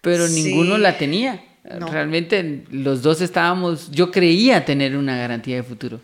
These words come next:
Speaker 1: pero n-, siempre es así.
Speaker 2: Sí.
Speaker 1: Tú puedes perfilar tu vida y decir, "Yo voy a hacer esto, esto, esto, esto, esto", y va a salir así.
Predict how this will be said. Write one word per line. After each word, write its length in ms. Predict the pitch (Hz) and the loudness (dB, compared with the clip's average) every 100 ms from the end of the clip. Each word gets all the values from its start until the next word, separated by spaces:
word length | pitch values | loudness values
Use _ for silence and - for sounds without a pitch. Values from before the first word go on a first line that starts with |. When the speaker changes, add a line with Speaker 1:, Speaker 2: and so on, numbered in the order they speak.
| - - _ _ | -20 -20 _ _
Speaker 1:
pero 220 | 147 143 | 0 0
n-, 380 | 139 135 139 139 - | 0 -2 -2 -4 -6
siempre 300 | - 165 165 | -4 -2 0
es 80 | 185 | -2
así. 360 | 180 233 247 - | 0 -2 -6 -12
Speaker 2:
Sí. 340 | - 190 185 - _ - | -14 -14 -14 -18 _ -4
Speaker 1:
Tú 180 | 196 | -2
puedes 320 | 196 190 170 - | -2 -2 -2 -4
perfilar 540 | 147 - 131 143 143 | -8 -6 -4 -4 -2
tu 100 | 196 | 0
vida 380 | 208 214 214 190 | 0 -2 -2 -4
y 40 | |
decir, 300 | 147 - 156 | -6 -8 -10
"Yo 120 | 139 | -6
voy 120 | 143 127 | -6 -6
a 40 | |
hacer 180 | 120 123 | -8 -8
esto, 360 | 202 196 151 | -8 -8 -10
esto, 400 | 139 190 202 - 156 | -8 -8 -8 -8 -6
esto, 340 | 190 - 160 | -6 -8 -8
esto, 320 | 196 196 180 | -8 -10 -10
esto", 280 | 226 233 - | -8 -8 -8
y 40 | 240 | -6
va 140 | 170 | -6
a 20 | |
salir 320 | 151 147 139 | -6 -6 -6
así. 380 | 120 120 127 - | -6 -8 -12 -12